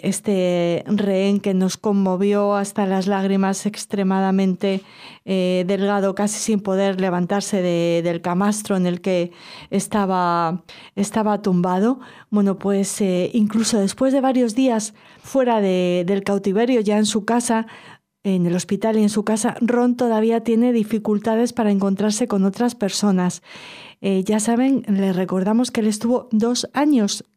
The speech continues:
solo. Incluso, eh, la única, las únicas ocasiones en las que tuvo, eh, compañía fue,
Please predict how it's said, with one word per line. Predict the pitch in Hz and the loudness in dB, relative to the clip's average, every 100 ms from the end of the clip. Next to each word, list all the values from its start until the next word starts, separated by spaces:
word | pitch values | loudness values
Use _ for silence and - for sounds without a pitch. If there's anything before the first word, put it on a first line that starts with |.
| _ | _
solo. | - - 285 233 180 185 - - - - - - | -4 0 2 2 0 -4 -10 -20 -20 -20 -12 -2
Incluso, | 226 220 220 208 214 202 202 208 208 - - _ | 0 2 0 0 0 2 2 0 -4 -16 -20 _
eh, | 202 202 196 190 190 185 185 185 - - | -2 0 2 2 2 2 0 -2 -10 -12
la | 202 190 | -2 2
única, | 214 247 254 240 226 226 220 220 | 2 2 0 0 0 0 0 0
las | 208 208 220 | 0 0 2
únicas | 233 240 247 | 0 0 0
ocasiones | 240 226 214 247 240 247 247 - - - | 0 0 -2 2 2 2 -2 -12 -20 -8
en | 214 208 | -2 0
las | 202 | -2
que | - 202 202 196 196 | -2 0 2 0 -2
tuvo, | 220 220 208 214 - - - | 0 2 0 -2 -12 -20 -10
eh, | 202 196 190 | -4 -2 0
compañía | 208 202 190 190 208 214 247 262 | 0 0 0 2 2 2 2 0
fue, | 262 202 196 190 208 202 190 175 170 156 | -4 -4 0 0 2 0 0 0 0 -2